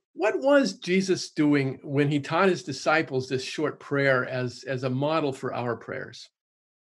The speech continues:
Well, to answer the question, it actually helps to look at the prayer's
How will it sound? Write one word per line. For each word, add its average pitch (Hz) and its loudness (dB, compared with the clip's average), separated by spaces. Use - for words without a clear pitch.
Well, 147 2
to 185 4
answer 196 2
the 151 -2
question, 131 0
it 143 -2
actually 180 0
helps 135 -2
to 139 -6
look 147 -2
at 131 -2
the 135 -6
prayer's 147 0